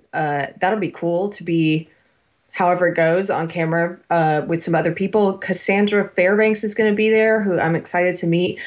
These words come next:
I met her once, Carter, but it was in a crosswalk.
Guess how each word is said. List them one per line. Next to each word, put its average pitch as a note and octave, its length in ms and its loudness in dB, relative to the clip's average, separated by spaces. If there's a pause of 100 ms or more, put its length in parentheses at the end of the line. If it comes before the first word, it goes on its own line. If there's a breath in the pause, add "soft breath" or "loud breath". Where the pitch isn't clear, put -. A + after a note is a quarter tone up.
(100)
I A3+ 80 4
met A#3+ 160 2
her A#3 140 2
once, F#3+ 360 0
Carter, F3 480 0
but E3+ 160 2
it F3+ 80 0
was F3 340 -4 (540 soft breath)
in G3+ 100 2
a F#3+ 60 0
crosswalk. F3 640 0